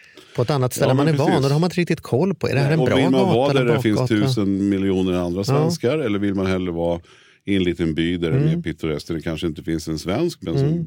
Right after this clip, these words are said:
Speaker 2: alltså, det där beror ju, jag tycker
Speaker 1: Så,
Speaker 2: man ska känna efter
Speaker 1: nej,
Speaker 2: vad man är
Speaker 1: så var det för
Speaker 2: sugen
Speaker 1: oss.
Speaker 2: på.
Speaker 1: Så var det för oss. Vi tänkte, vi ska hitta någon vacker gammal hacienda uppe i bergen med utsikt över dalen och liksom så. Så gjorde vi det.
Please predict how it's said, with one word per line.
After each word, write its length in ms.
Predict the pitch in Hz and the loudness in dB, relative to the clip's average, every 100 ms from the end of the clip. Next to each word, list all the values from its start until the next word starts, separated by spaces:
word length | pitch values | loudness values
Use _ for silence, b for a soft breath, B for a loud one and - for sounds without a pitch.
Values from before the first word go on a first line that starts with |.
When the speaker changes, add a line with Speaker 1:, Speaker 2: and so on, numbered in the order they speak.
| - 73 | -10 -10
Speaker 2:
alltså, 160 | 90 | -6
det 120 | 110 117 | -2 -2
där 80 | 131 | -2
beror 180 | 131 127 | -2 -2
ju, 200 | 107 101 | -2 -2
jag 80 | 113 | -2
tycker 120 | - | 0
Speaker 1:
Så, 60 | |
Speaker 2:
man 100 | - | 0
ska 120 | 113 113 | -2 -4
känna 200 | 113 101 | -2 -2
efter 140 | 104 | -2
Speaker 1:
nej, 80 | 165 | -2
Speaker 2:
vad 80 | 143 | 0
man 120 | 104 | 2
är 40 | |
Speaker 1:
så 60 | 185 | 2
var 80 | 165 | 2
det 40 | |
för 60 | 127 | 2
Speaker 2:
sugen 160 | 110 127 | 0 0
Speaker 1:
oss. 60 | 117 | -2
Speaker 2:
på. 100 | 143 | -2
Speaker 1:
Så 80 | |
var 100 | 165 | 0
det 60 | 139 | 0
för 80 | - | 0
oss. 140 | - | -2
Vi 60 | 151 | -2
tänkte, 220 | 139 131 | 0 -2
vi 60 | 139 | -2
ska 120 | 156 | -2
hitta 200 | 156 139 | 0 0
någon 160 | 131 | 0
vacker 320 | 120 135 - 123 | 0 -4 -4 -2
gammal 300 | 131 120 117 | 0 2 0
hacienda 560 | - 131 117 104 101 - | 0 0 0 0 0 0
uppe 260 | 120 117 | -2 -2
i 40 | 104 | 0
bergen 500 | 101 98 98 98 98 | 2 2 0 0 0
med 120 | 113 | 0
utsikt 480 | 113 - 107 - 104 | -2 -2 -8 -4 -4
över 140 | 101 | 0
dalen 400 | 98 95 98 107 | 0 0 -2 -4
och 100 | 110 | -6
liksom 240 | 113 - | -6 -8
så. 180 | - 107 | -6 -6
Så 180 | - 156 | -2 0
gjorde 280 | 165 123 147 | 0 0 0
vi 60 | |
det. 240 | 180 113 | 2 0